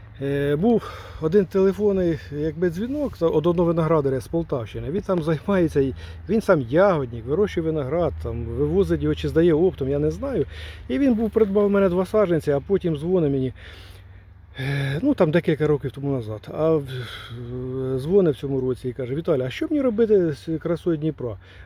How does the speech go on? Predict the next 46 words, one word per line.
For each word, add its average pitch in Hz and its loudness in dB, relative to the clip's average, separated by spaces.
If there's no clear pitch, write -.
Викорчувати 202 4
і 175 2
перепривити?» 151 -2
Я 175 -2
спочатку 202 0
не 185 2
поняв, 160 0
думав, 156 -2
що - -12
це - -2
якийсь 147 0
жарт. 135 -2
А 160 -4
потім 294 -2
він 262 4
мені 247 6
пояснює, 214 4
що 196 2
є 208 4
там 190 0
один 180 4
виноградар 185 2
там 170 0
в 156 -2
Ютубі, 160 0
він 180 2
теж, 160 2
у - -4
нього 147 0
там 147 -4
канал, 262 0
і 170 6
він 175 2
там 143 0
ділить 151 2
характеристику, 135 -4
ну, 180 -6
гібридні 139 -2
форми, 127 -2
які 143 0
ростуть 139 -2
на 127 -4
й-, 135 -2
на 135 0
його 139 0
ділянці. 196 -2